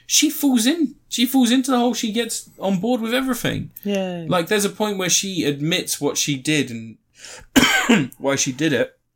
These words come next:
Speaker 1: And, uh, and, like, you know, he forgives her.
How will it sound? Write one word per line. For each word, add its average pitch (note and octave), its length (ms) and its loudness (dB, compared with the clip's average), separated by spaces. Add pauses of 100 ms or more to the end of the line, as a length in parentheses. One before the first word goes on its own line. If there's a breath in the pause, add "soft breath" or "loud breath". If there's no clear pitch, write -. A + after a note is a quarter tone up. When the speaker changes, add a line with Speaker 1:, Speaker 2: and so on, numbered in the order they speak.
(480)
Speaker 1:
And, D3 360 0
uh, C#3 320 0 (640)
and, E3 520 -2 (460)
like, D#3 280 0 (320)
you F3+ 140 0
know, C#3+ 300 2
he - 200 -6
forgives F#3 400 -2
her. G#2+ 200 -6